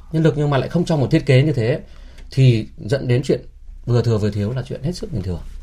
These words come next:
rất là nguy hiểm. Vậy thì chỉ cần kiến tạo ra cơ chế để cho các doanh nghiệp trong lĩnh vực này phát triển,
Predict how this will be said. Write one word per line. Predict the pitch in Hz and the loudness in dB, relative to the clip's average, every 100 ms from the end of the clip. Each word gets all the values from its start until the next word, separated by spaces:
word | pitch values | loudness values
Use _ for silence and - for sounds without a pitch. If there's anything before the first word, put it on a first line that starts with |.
| - - - - - | -16 -18 -20 -16 -8
rất | 180 | -4
là | 123 | -4
nguy | 104 110 | -4 -2
hiểm. | 101 - - - - - - - - - | -4 -6 -14 -20 -20 -20 -20 -20 -10 -6
Vậy | - | -4
thì | 123 127 92 - - - | 2 2 0 -8 -20 -8
chỉ | - | -2
cần | 104 | -2
kiến | 98 135 | 0 2
tạo | 208 - | 0 2
ra | 123 131 - - - - - - | 4 4 2 -6 -20 -20 -6 4
cơ | 175 | 4
chế | 139 139 139 - | 6 4 4 2
để | 123 85 - | 0 0 -4
cho | 127 127 | -2 0
các | 160 - | -2 0
doanh | 190 185 | 2 6
nghiệp | 170 131 | 6 4
trong | 135 | 0
lĩnh | 139 | 0
vực | 143 101 | -2 -2
này | 95 87 | -4 -4
phát | 131 | -4
triển, | 127 | -2